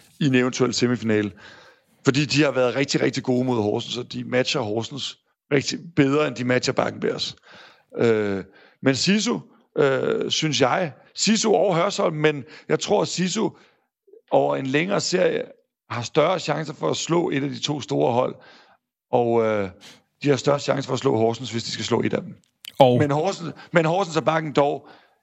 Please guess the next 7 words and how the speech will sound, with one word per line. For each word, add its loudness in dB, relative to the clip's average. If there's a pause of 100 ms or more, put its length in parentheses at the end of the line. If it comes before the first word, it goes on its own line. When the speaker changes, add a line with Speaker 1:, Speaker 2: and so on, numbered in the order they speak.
Speaker 1:
helt 2
klart 0
stadig 0 (440)
i -6
min 0
verden 0
favoritterne. 0